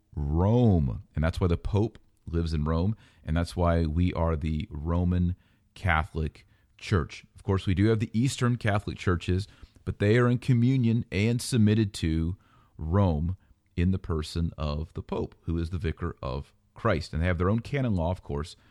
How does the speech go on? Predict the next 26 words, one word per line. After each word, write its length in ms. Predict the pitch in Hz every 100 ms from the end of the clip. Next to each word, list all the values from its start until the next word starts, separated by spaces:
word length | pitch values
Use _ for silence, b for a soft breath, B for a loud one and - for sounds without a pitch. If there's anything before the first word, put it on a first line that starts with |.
| b b b
in 80 | 85
the 160 | 80 104
Eastern 280 | 107 95
churches, 420 | 82 82 73 78 73
but 200 | 80 -
they 120 | 82
still 480 | - - 104 113 -
are 240 | 90 90
in 100 | 92
communion 580 | - 107 87 80 80 87 b b b b
and 240 | 87 90 -
under 260 | 90 101 92
the 140 | 80
authority 600 | 78 - 80 78 76 - _ -
of 160 | 85
the 60 | 82
vicar 320 | 71 78 73
of 100 | 71
Christ, 320 | - 73 71
because 220 | - 82 80 -
only 280 | 113 139
the 100 | 123
Bishop 320 | 82 95 - -
of 160 | 76
Rome 380 | 82 80 78 80 b b b b -
is 640 | 101 113 120 117 104 -